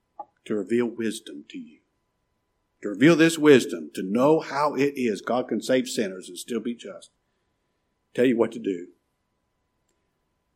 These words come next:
Be where wisdom is preached. Just like if you're hungry, you don't go to the hardware store, do you?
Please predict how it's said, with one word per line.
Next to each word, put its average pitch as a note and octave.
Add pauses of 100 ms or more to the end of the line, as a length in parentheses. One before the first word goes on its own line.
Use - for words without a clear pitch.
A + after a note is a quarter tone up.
(260)
Be G#2+
where A2
wisdom F2
is F2
preached. - (1300)
Just F3
like G3
if C#3
you're B2
hungry, A#2+
you A#2+
don't D3
go D#3
to C#3
the -
hardware A#2+
store, F2+
do G#2
you? D2